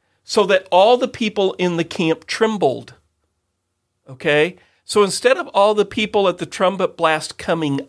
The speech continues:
up, what they do is they tremble at this. Then Moses brought the people out of the camp to meet God, and they took their stand at the foot of the mountain. Okay.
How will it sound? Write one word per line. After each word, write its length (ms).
up, 460
what 200
they 160
do 260
is 140
they 140
tremble 680
at 220
this. 460
Then 300
Moses 460
brought 460
the 100
people 520
out 220
of 80
the 80
camp 360
to 120
meet 380
God, 480
and 140
they 100
took 300
their 140
stand 360
at 80
the 60
foot 260
of 80
the 60
mountain. 400
Okay. 440